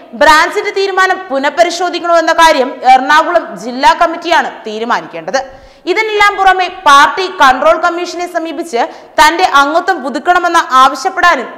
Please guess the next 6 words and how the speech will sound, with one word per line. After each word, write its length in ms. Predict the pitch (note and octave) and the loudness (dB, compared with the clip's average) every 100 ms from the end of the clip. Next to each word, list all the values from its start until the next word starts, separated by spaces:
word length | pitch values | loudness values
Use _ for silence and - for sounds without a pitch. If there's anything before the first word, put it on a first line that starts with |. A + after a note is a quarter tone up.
| - | -6
ജയശങ്കറിന് 640 | B3 C4 C4+ E4+ C#4 G3+ E3+ | 0 0 0 -4 -4 -6 -8
കഴിയും. 280 | D#3+ B3 - - _ _ _ E4+ | -10 -12 -14 -20 _ _ _ 2
രണ്ടായിരത്തി 520 | F4 F#4 G#4+ A#4 A4 | 4 4 2 2 -2
ഇരുപത് 260 | A4 G#4 G#4 D4 A3+ | -2 -4 -6 -8 -4
ജൂലൈയിൽ 440 | D#4+ E4 F4+ F#4 D4+ A3 | -4 0 -2 -2 -6 0
ജയശങ്കറിനെതിരെ 800 | C#4 D4+ D#4+ E4+ F4+ F4 E4+ | 2 2 0 2 2 2 2